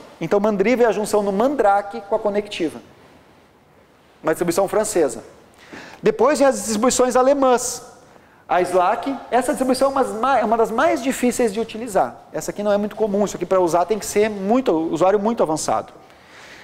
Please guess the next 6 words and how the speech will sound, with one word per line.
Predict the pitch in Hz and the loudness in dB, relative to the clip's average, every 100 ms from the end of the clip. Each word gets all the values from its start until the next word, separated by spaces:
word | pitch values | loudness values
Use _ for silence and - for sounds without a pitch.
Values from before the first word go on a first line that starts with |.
| - | -4
Então | 202 247 | 0 2
a | 285 | 4
Alemanha, | 254 220 240 294 254 | 4 4 4 4 2
nas, | 208 165 | 2 0
nas | 196 196 | 0 0
escolas, | 175 - - 214 233 220 196 165 135 - | 0 -4 0 2 4 4 6 4 0 -4